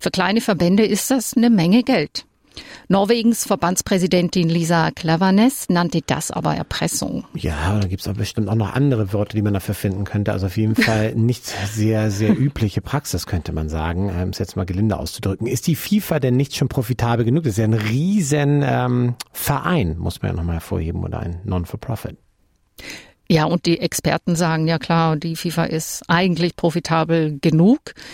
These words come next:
Speaker 1: Die letzte W M hat Rekordeinnahmen gebracht, nämlich rund fünfzehn Milliarden U-S-Dollar.
Speaker 2: Wahnsinn.
Speaker 1: Ja, und die fifa sitzt auf Reserven von etwa vier Milliarden U-S-Dollar. Ja, diese Reserven hätte ich auch gern.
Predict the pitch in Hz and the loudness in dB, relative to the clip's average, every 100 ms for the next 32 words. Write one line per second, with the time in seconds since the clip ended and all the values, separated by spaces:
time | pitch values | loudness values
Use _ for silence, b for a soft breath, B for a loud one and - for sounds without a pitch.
0 | B - 190 170 190 - 185 160 - 165 | B 0 2 4 2 2 0 2 2 2
1 | 202 226 220 - 208 - 220 - 202 196 | 4 4 2 0 -2 0 0 0 0 2
2 | 190 196 208 214 180 226 - - - 165 | 4 2 2 2 2 2 0 -8 -6 -4
3 | 160 175 170 - 190 196 - 175 175 170 | -2 0 0 2 0 0 0 0 2 2
4 | 165 165 190 170 160 - - 165 160 180 | 4 2 0 0 0 -2 -2 2 4 4
5 | 269 71 80 - 69 B B B B - | 2 0 -10 -10 -10 B B B B 0
6 | 208 208 208 196 202 190 202 214 226 - | 2 2 0 0 2 2 2 2 0 0
7 | - 202 - 202 180 190 226 233 233 240 | 0 0 2 2 4 2 2 0 0 2
8 | 240 247 - 208 - - 214 214 - 240 | 2 2 0 0 0 0 0 0 -2 0
9 | 226 214 180 165 151 147 160 165 160 156 | 2 2 0 0 2 0 0 0 0 -2
10 | - 151 147 - 160 b b b b - | -2 0 0 -2 -6 b b b b -8
11 | - - 185 202 190 - 180 175 185 170 | -6 -4 -4 -6 -8 -4 -4 0 0 2
12 | 180 185 190 202 - 220 - 208 | 2 2 2 2 2 0 2 2